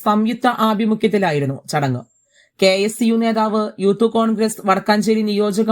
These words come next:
മണ്ഡലം പ്രസിഡന്റ് എന്നീ നിലകളിൽ നേതൃപാടവം തെളിയിച്ച് കോൺഗ്രസ് വടക്കാഞ്ചേരി ബ്ലോക്ക് വൈസ് പ്രസിഡന്റായി ജനപ്രിയനായി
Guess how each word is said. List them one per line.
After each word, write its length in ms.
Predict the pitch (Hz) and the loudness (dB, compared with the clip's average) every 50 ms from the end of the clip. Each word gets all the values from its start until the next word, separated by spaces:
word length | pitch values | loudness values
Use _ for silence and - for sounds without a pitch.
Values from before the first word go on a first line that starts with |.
| 220 214 | 0 0
മണ്ഡലം 280 | 208 208 214 208 208 196 | 0 0 0 0 0 0
പ്രസിഡന്റ് 480 | 208 202 190 175 202 185 190 190 185 185 190 - - 190 | 0 -2 0 0 0 0 2 0 0 -2 -2 -2 0 0
എന്നീ 160 | 190 190 190 190 | 2 2 0 0
നിലകളിൽ 360 | 185 180 175 160 165 160 175 220 - - - - _ _ | 0 0 0 0 0 0 -2 -2 -6 -10 -18 -20 _ _
നേതൃപാടവം 760 | 208 220 233 226 - 262 262 226 262 247 247 254 247 247 247 226 233 | 2 2 2 2 0 -2 0 2 2 2 2 0 -2 -2 0 0 2
തെളിയിച്ച് 440 | 226 220 220 214 170 - - 202 196 196 - - _ 208 | 2 2 0 0 -2 0 0 0 0 -2 -4 -4 _ 2
കോൺഗ്രസ് 440 | 196 196 202 196 190 220 214 - - - 202 | 2 2 2 2 0 0 0 -2 -4 0 0
വടക്കാഞ്ചേരി 600 | 190 196 196 - 226 220 226 - 240 233 233 226 190 | 0 0 2 2 2 2 2 0 0 0 0 0 2
ബ്ലോക്ക് 300 | 214 214 208 214 - 220 196 208 | 0 0 0 0 0 0 2 2
വൈസ് 240 | 196 202 202 - - | 0 -2 -4 -4 -4
പ്രസിഡന്റായി 640 | 214 202 175 180 196 190 196 190 180 160 147 143 135 - - _ - - _ - 147 135 160 | -2 -2 0 0 0 2 2 2 2 2 2 0 -2 -4 -6 _ -20 -20 _ -10 -4 0 2
ജനപ്രിയനായി 800 | 202 190 202 214 220 233 220 233 226 226 220 208 208 202 196 | 2 2 2 0 0 2 2 2 2 2 0 0 0 0 -2